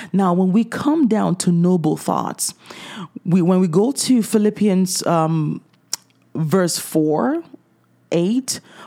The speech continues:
Paul says there that whatever is true, whatever is noble,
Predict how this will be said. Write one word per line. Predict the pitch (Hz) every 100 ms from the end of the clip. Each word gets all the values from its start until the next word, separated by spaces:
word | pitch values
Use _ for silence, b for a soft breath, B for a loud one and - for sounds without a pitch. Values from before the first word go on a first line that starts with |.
| B
Paul | - 254 277
says | - 233 190 180 143
there | 170 156
that | 151 151 139
whatever | 196 240 254 254
is | 165 160 -
true, | - - 185 151 127
whatever | - 160 175 175 180
is | 165 147
noble, | 165 160 156 143 131 139